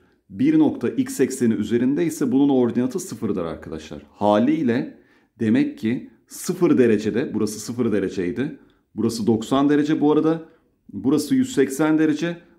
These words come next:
Burası da iki yüz yetmiş derece. Nasıl yapmıştık? Bir daha göstereyim bakın. Şöyle sıfır derece başlangıç, doksan derece döndük,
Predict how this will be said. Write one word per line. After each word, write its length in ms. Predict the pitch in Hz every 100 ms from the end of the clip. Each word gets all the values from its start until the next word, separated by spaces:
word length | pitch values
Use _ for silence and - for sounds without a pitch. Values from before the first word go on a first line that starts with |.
| -
Burası 300 | 131 131 135
da 60 |
iki 220 | 120 120 131
yüz 140 | 101
yetmiş 320 | 120 - -
derece. 240 | 120 95 117
Nasıl 280 | 143 143
yapmıştık? 520 | 123 110 110 - 104 113
Bir 60 |
daha 140 | 110 104
göstereyim 600 | 101 98 107 104 104 92
bakın. 380 | 87 135 156 - - _ _ _ _ _ _
Şöyle 420 | - - 117 110
sıfır 420 | 101 - 123 135
derece 340 | 131 139 143 123
başlangıç, 720 | 143 - 147 147 151 - - _ _ _ -
doksan 460 | 104 - 131 143
derece 260 | 151 156 156
döndük, 500 | 151 151 156 156